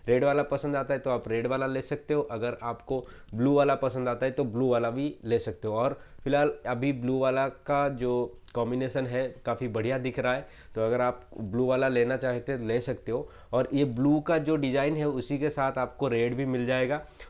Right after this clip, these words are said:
और ये ब्लू वाला काफ़ी अच्छा लग रहा है। अगर आप दूर से देखते हैं तो आपको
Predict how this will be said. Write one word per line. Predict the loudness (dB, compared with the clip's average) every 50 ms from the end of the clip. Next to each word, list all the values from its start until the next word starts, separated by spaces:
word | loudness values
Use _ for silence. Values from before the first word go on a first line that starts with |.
| -8 -2
और | 0 2 2 2 2
ये | 2 0
ब्लू | 2 2 2 4
वाला | 4 4 4 2
काफ़ी | 2 0 -2 0 0 0
अच्छा | -2 0 -2 -2 0
लग | 0 0 0
रहा | 0 0 2
है। | 2
अगर | 2 2
आप | 2 0 -2
दूर | -2 -2 -2 0 -2
से | -2 -4 -4 -4
देखते | -2 0 -2 -2 -2 -2 -4
हैं | -2 -2
तो | 0 0 0
आपको | 0 0 -2 -6 -6 -6 -6